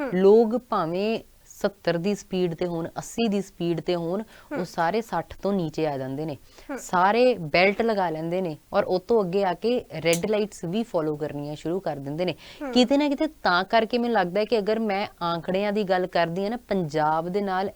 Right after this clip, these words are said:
Speaker 2: as comparative
Speaker 1: ਹਮ।
Speaker 2: ਚੰਡੀਗੜ੍ਹ ਦੇ ਵਿੱਚ ਘੱਟ ਹਾਦਸੇ ਹੁੰਦੇ ਨੇ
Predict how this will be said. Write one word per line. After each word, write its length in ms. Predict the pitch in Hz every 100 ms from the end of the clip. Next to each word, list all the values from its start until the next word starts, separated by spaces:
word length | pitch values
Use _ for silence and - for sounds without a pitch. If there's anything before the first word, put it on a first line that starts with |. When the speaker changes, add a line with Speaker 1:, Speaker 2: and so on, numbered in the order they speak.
| - 160 175
Speaker 2:
as 60 | - 208
comparative 580 | 196 - 160 170 190 139 - - -
Speaker 1:
ਹਮ। 80 | 302
Speaker 2:
ਚੰਡੀਗੜ੍ਹ 540 | 220 208 220 220 233 214
ਦੇ 120 | 254
ਵਿੱਚ 400 | 214 208 247 247 - - 214
ਘੱਟ 300 | 185 - 202 196 160
ਹਾਦਸੇ 440 | 156 156 160 202
ਹੁੰਦੇ 360 | 160 156 156 170
ਨੇ 260 | 170 208